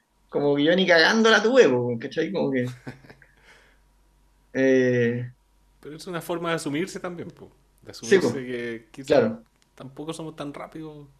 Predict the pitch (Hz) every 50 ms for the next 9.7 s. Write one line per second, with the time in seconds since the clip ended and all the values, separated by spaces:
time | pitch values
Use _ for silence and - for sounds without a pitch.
0 | _ _ _ _ _ _ _ _ _ _ _ _ _ _ _ _ _ - 131 127
1 | - - 80 - 123 113 120 - 156 151 135 139 143 151 156 156 160 160 151 151
2 | 156 156 160 170 151 160 156 151 143 147 - 165 165 143 123 117 117 120 117 117
3 | 120 117 117 117 120 113 - 123 120 120 - 196 - - - 113 110 113 117 123
4 | 127 120 120 113 110 - 131 123 127 - 139 127 123 - - - - - - 113
5 | 104 - - 120 123 135 147 160 - - - - - - 76 - 69 71 85 92
6 | 98 98 - - 107 98 92 101 107 107 98 95 95 - _ _ _ _ _ _
7 | - 123 127 120 117 117 117 117 - 123 123 143 143 135 127 - - - _ _
8 | _ - 139 139 127 117 104 107 113 123 135 143 147 131 101 95 95 - - -
9 | - 135 123 - - - 143 151 156 143 139 117 120